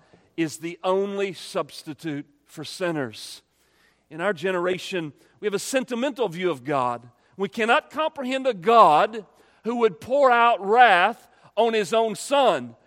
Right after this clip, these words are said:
much less comprehend a God who might pour out wrath on me. We can't comprehend a God like that. And then people will say something like this,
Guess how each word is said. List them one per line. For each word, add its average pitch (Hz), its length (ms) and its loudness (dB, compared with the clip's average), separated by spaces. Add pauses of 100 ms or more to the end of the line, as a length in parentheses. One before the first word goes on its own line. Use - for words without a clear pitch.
(160)
much 262 420 6
less 269 520 4 (280)
comprehend 262 500 -2
a 214 60 -4
God 220 260 4
who 262 140 -6
might 240 320 0
pour 247 260 2
out 214 320 4
wrath 196 500 0 (380)
on 240 300 4
me. 262 560 2 (320)
We 214 60 -20
can't 330 200 0
comprehend 294 560 0
a 311 80 0
God 220 180 6
like 220 140 2
that. 277 160 4
And 320 300 -4
then 349 120 0
people 320 280 -2
will 240 40 2
say 277 220 -2
something 269 320 -6
like 254 220 -2
this, 370 280 0